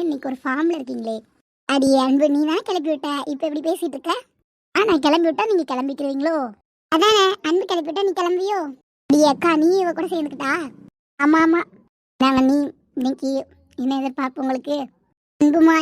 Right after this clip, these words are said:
நீ சும்மா இருமே, எனக்கே ஒரு மாதிரியா இருக்கு. இதுவா நீ கூட இப்படி வெக்கப்படவே இல்லையே. ஏ, என்ன அன்பு? சரிங்க நீ, சரிங்க, உங்ககிட்ட வரல. நான் இப்ப வந்து மீனா மட்டும் காமிச்சுக்கிறேன். சரி, சேலையெல்லாம் கட்டியாச்சு,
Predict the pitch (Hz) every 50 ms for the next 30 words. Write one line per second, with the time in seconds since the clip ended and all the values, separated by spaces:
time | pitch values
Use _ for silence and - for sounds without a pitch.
0 | 311 311 330 285 - 339 349 339 349 403 480 508 415 349 320 320 311 311 320 320
1 | 311 277 247 - _ _ _ _ _ _ _ 320 320 311 - 370 392 370 339 330
2 | 320 320 311 320 349 349 339 320 302 - - 302 - - _ _ _ _ _ _
3 | _ _ - 440 466 480 403 330 - - 427 339 311 311 294 285 254 - 349 285
4 | 311 294 277 269 302 285 277 254 233 240 233 226 226 220 208 _ _ _ _ _
5 | _ _ _ _ - - 440 427 403 392 359 330 339 339 349 392 523 587 640 554
6 | 403 359 339 339 349 359 370 349 311 269 262 - _ _ _ _ _ _ _ 277
7 | 277 269 254 240 233 226 254 247 247 240 233 226 - - - - - _ _ _
8 | _ _ _ - 262 262 262 240 240 226 247 233 226 233 226 - _ _ 294 254
9 | 247 247 247 - - 269 285 285 277 277 269 285 277 262 254 254 247 - _ -
10 | - 320 - 294 262 240 240 214 - 269 247 208 - _ _ _ _ _ _ _
11 | _ _ _ _ - 254 269 285 294 - - _ _ _ _ _ _ _ - 262
12 | 254 254 262 285 311 311 269 294 285 285 262 - 294